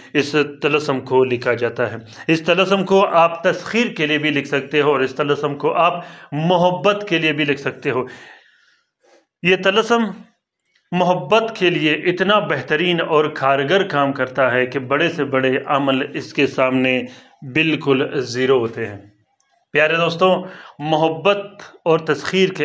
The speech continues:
इस अमल को अभी लिखेगा और इस तलस्म को शोहर अपनी बीवी के लिए लिख सकता है,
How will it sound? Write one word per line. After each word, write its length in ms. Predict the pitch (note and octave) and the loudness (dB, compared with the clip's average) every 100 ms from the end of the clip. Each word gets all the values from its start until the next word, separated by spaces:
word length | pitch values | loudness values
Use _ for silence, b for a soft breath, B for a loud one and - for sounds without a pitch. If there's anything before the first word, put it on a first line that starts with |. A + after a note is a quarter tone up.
| C#3+ | -4
इस 140 | D#3+ - | -6 -4
अमल 280 | E3 D3+ D3 | -2 0 0
को 200 | - C3+ C3+ - | 0 0 0 -2
अभी 240 | C3+ C#3+ | 0 2
लिखेगा 440 | C3 A#2+ B2+ A#2+ A2+ B B C#3 | 0 -2 -4 -2 -2 B B -2
और 120 | C#3+ | 0
इस 140 | C#3 | 0
तलस्म 340 | D#3+ E3 F3 F3 | 0 0 0 -2
को 160 | F3 F#3 | 0 0
शोहर 360 | - C#3+ D#3 | 2 0 2
अपनी 240 | C#3+ C#3 C#3 | 0 0 -4
बीवी 280 | B2+ B2+ E3+ | -2 0 0
के 160 | E3+ F3+ | 0 0
लिए 80 | |
लिख 140 | F3 F3+ | 0 -2
सकता 300 | F#3 F3 F3+ | -6 -4 -2
है, 120 | F3 | -2